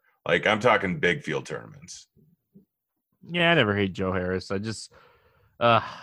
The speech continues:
Speaker 2: <laughs> you know, they, they just, they rolled out T L C, like,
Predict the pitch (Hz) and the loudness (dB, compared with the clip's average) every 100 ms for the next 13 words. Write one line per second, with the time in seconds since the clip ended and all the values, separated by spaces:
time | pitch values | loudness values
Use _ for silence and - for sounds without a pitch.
0 | - - _ _ _ 120 - 139 131 123 | -20 -20 _ _ _ -12 -2 2 4 4
1 | 127 120 87 120 147 185 - - - - | 4 2 0 -2 0 0 0 -8 -20 -20
2 | _ _ - 165 226 285 302 190 - 190 | _ _ 0 6 8 10 8 8 6 4
3 | 170 - 139 131 113 95 - | 4 2 2 4 4 2 -4